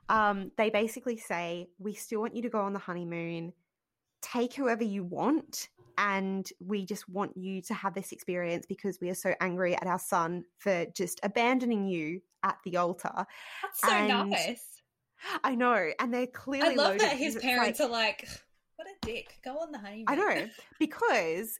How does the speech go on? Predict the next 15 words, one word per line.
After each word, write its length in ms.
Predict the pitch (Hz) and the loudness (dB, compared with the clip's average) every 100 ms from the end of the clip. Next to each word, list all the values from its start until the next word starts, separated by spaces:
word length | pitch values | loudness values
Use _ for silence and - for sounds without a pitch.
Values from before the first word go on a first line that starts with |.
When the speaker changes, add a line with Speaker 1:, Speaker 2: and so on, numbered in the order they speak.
| _ | _
Speaker 1:
he 600 | - - 262 254 247 240 | -12 -6 -4 -4 -4 -2
basically 400 | 233 233 226 240 | -2 -2 -6 -8
sends 280 | 226 208 202 | -4 -4 -4
a 40 | |
message 360 | 196 185 185 - | -6 -8 -8 -12
to 60 | - | -8
the 80 | 190 | -6
wedding 300 | 175 175 180 | -4 -6 -8
planner, 300 | 165 165 160 | -8 -6 -6
he's 120 | 180 | -4
like, 120 | 190 - | -6 -4
"I 100 | 208 | -6
can't 280 | - 202 | -2 -4
do 140 | 151 165 | -2 -6
this." 480 | 151 180 - - | -4 -6 -8 -16